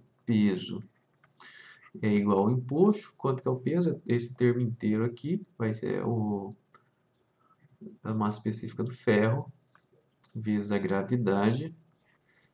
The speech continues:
vezes o quatro sobre três π raio externo ao cubo, menos quatro sobre três π raio interno ao cubo.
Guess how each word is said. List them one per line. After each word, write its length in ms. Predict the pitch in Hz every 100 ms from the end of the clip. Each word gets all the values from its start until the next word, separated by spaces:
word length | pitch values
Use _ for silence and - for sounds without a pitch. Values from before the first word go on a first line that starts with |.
| _ -
vezes 440 | 107 107 104 104
o 120 | 104
quatro 400 | - 110 104 -
sobre 280 | - 120 120 -
três 680 | 98 92 90 - - - - _ -
π 320 | 117 98 - - _ _ _ _ _
raio 280 | 107 107 104
externo 640 | 104 - - 98 98 101
ao 200 | 107 113
cubo, 500 | - 101 113 143 156 _ _ _ - - - _ -
menos 340 | 110 101 104
quatro 400 | - - 107 -
sobre 220 | - 110 110 -
três 500 | 107 104 95 92 - _
π 320 | 117 104 - - - _ - - _ -
raio 320 | 110 107 110
interno 520 | 110 110 101 98 101
ao 160 | 123 123
cubo. 540 | - 117 127 170 202